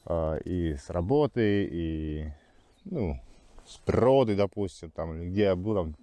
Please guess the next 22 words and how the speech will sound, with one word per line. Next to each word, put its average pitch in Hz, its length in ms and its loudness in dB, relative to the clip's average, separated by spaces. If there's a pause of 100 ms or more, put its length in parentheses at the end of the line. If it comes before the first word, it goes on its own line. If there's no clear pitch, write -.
(140)
что-то 87 180 -12
такое 95 340 -2
сфотографирую 95 880 2
и, 76 40 -6 (1120)
а, 76 520 -2
туда 104 160 4
выкладываю. 80 640 0 (1040)
Вот. 117 260 6 (1300)
Хочу 135 300 2
показать 143 380 4
подробнее, 131 420 6
что 151 200 0
я 156 60 2
там 123 200 2
отжал-то 113 640 2
у, 92 440 0 (440)
<laughs> - 480 -10
у 110 100 -2
Тиан 113 300 2
Групп 135 300 2
и 104 400 2
у, 101 440 2